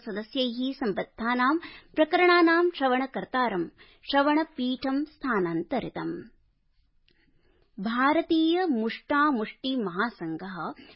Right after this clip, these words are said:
बीएफआई इति विश्व मुष्टामुष्टि संघस्य सदस्यतायै सहमतः जातः। सदस्यतायाः आवेदनं बीएफआई इत्येतस्य सामान्य सभया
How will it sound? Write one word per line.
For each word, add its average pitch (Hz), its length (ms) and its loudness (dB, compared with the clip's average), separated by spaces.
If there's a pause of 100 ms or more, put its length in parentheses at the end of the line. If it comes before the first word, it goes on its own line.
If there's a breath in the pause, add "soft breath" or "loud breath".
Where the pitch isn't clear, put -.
(100)
बीएफआई 220 1160 -2 (140)
इति 233 400 -6 (260 loud breath)
विश्व 311 640 0
मुष्टामुष्टि 254 840 -4
संघस्य 226 600 -4
सदस्यतायै 214 840 -6
सहमतः 214 680 -10
जातः। 160 600 -12 (560 soft breath)
सदस्यतायाः 262 1040 -4
आवेदनं 240 460 -4
बीएफआई 208 1000 -8
इत्येतस्य 285 720 -6
सामान्य 247 760 0
सभया 247 520 -4